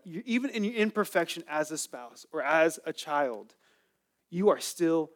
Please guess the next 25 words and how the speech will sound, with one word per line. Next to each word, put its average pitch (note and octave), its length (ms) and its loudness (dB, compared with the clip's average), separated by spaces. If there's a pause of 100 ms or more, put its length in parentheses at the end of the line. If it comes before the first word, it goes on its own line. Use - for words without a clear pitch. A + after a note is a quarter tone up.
(180)
chosen, C#3 540 -2 (500)
holy, C3 480 -4 (460)
beloved. A#2+ 640 -6 (2250)
The D3+ 80 -2
best G#3 440 2
step - 340 2
that - 200 -2
any F3+ 140 -2
of G#3+ 100 0
us G3 140 2
can E3 140 -12
take E3 280 -4
this D3 160 -8
morning C#3 300 -8
towards D3+ 320 -4
growing G3+ 480 2
as E3+ 140 2
a E3 80 -2
spouse - 720 -12 (520)
or D3+ 120 -2
growing, F#3+ 720 4 (360)
uh, E3+ 160 -2
as E3 160 2
a D#3 60 0
kid C3 360 -4